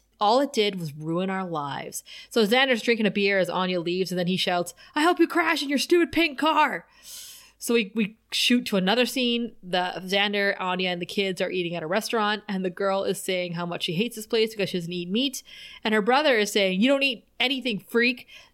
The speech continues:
And she says, "Dad, make him cut it." And Xander says, "Maybe you should talk to your mother about that." Anya looks at him and says, "You've had too much wine." Xander says, "Have I? I'm just saying maybe you should talk to your daughter."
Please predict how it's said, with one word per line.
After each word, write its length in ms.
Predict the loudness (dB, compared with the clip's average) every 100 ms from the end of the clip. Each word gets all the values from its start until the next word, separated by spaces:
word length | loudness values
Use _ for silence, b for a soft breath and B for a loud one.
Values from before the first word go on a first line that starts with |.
| B -4
And 200 | -4 -2
she 180 | -2
says, 260 | 2 0 0
"Dad, 320 | 0 2 2
make 160 | 0 -2
him 80 | -4
cut 240 | -2 0
it." 200 | 0 -2 _ b b b -2
And 180 | 0 2
Xander 420 | 2 2 -2 -2
says, 360 | 2 2 2
"Maybe 260 | 2 2 2
you 80 | 2
should 180 | 0 0
talk 280 | -2 -2
to 120 | -2 0
your 160 | 0
mother 520 | 0 0 0 2 0
about 340 | 0 -4 -6 -4
that." 280 | -6 -6 -12 _ _ _
Anya 300 | -2 0 0
looks 240 | 0 -2 0
at 80 |
him 180 | 0 0
and 120 | -2 0
says, 320 | 0 0 -6 B B
"You've 140 | -2 0
had 180 | -2
too 160 | -4 -6
much 220 | -6 -8
wine." 400 | -8 -8 -10 -14 B B B
Xander 240 | 0 0
says, 180 | -2 -4
"Have 340 | -2 0 0 0
I? 340 | 0 0 0 -6 B -4
I'm 200 | -2 0
just 200 | -4 0
saying 360 | 2 2 2
maybe 240 | 2 2 2
you 180 | 0
should 160 | 0 -2
talk 240 | -2 -2
to 100 | -2
your 120 | -4 -2
daughter." 480 | -2 -4 -8 -14